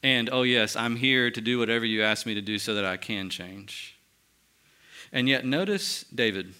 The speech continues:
verse fifty-three. Because he's a hopeful person, he's got this in him.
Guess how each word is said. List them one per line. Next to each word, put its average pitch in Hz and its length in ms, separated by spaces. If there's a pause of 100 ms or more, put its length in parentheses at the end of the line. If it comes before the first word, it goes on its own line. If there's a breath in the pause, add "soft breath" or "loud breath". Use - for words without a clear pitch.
(120)
verse 113 160
fifty-three. 117 520 (1500 soft breath)
Because 156 300
he's 156 120
a 120 60
hopeful 165 520
person, 101 680
he's 135 300
got 139 260
this 143 180
in 143 120
him. 98 180